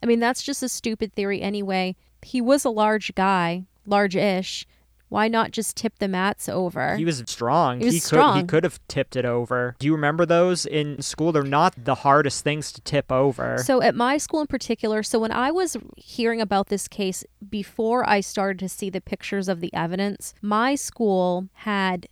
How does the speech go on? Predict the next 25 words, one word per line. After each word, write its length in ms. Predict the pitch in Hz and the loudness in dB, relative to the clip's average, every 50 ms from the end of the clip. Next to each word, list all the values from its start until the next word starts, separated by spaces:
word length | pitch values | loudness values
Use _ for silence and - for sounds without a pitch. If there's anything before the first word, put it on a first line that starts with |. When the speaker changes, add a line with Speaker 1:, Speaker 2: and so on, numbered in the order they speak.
| _ - | _ -6
Speaker 1:
these 220 | 214 220 220 185 | -4 -2 -2 0
very 320 | 190 208 208 208 208 202 190 | 0 0 2 2 2 0 0
heavy 280 | 165 180 170 165 160 | -2 -2 -4 -4 -4
mats. 340 | 165 165 156 156 - - - | -4 -4 -4 -4 -6 -6 -2
So 80 | - 214 | 2 4
I 140 | 214 208 277 | 6 6 4
was 160 | 294 - 247 | 4 0 -2
really 220 | 226 240 240 240 | 0 0 0 0
confused 520 | - - 208 180 - - 208 202 190 - - | -2 -4 -8 -10 -6 -4 -4 -4 -2 -4 -4
about 240 | - 175 170 - | -2 -2 -4 -2
this 160 | - 185 - - | -4 -6 -8 -8
whole 260 | - - 180 180 180 | -8 -6 -6 -6 -4
thing 240 | - - 175 175 175 | -6 -8 -8 -8 -8
to 100 | - - | -10 -8
begin 320 | 180 185 170 - 175 175 175 | -8 -8 -6 -6 -6 -6 -4
with 180 | 170 180 - _ | -6 -6 -6 _
because 240 | - 202 208 - - | -2 -2 -2 -2 -2
we 100 | 214 233 | -6 -6
couldn't 420 | - - - - 220 202 214 - | -6 -8 -4 -2 -2 -2 -2 -8
tip 280 | - - - 220 - 233 | -10 -10 -10 -8 -6 -6
ours 260 | 220 214 220 233 - - | -6 -4 -4 -6 -6 -4
upward. 560 | - 233 - _ - 247 254 254 262 262 269 - _ _ _ | -6 -6 -4 _ -4 -2 0 0 -2 -2 -6 -10 _ _ _
We 180 | - 226 233 | -4 -2 0
had 640 | 226 208 202 220 220 208 208 202 202 202 190 196 - _ | 0 0 0 -2 -2 -2 0 0 -2 -2 -4 -6 -10 _
special 840 | - - - - - 254 254 247 - - 277 254 262 262 247 247 | -12 -10 -10 -2 2 2 2 2 0 -2 -2 0 0 0 0 -2